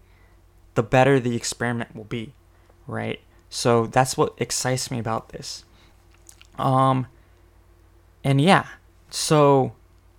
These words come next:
um, another thing that excites me about this is, okay, let's say this works. You know, um, I have, I have these, I'm creating all these pages,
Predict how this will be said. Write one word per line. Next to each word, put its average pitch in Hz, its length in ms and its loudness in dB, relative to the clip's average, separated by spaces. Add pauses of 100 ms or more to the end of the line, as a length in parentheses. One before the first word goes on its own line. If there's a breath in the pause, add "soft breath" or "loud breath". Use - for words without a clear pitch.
(1300)
um, 117 540 -6 (360)
another 139 320 2
thing 131 280 0
that 120 140 2
excites - 460 -8
me 113 100 -6
about 110 200 -4
this 117 320 -6
is, 117 360 -8 (280)
okay, 127 340 -6 (580 soft breath)
let's 147 140 -2
say 202 160 2
this 180 220 -2
works. - 440 0 (280 soft breath)
You 135 100 -2
know, 120 320 0 (640)
um, 113 360 -8 (400)
I 120 500 0
have, 117 580 -4 (1400)
I 123 140 -2
have 127 200 0
these, 123 200 -4 (720)
I'm 135 120 6
creating 160 360 4
all 156 80 4
these 143 180 -2
pages, 120 520 -4